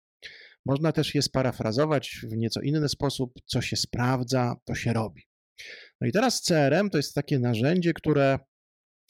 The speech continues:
pozwala zbierać, przetwarzać, agregować całą masę różnych danych. No,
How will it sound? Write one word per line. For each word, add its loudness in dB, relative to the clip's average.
pozwala 2
zbierać, 0
przetwarzać, -2
agregować 0
całą 4
masę 2
różnych 0
danych. -6
No, -6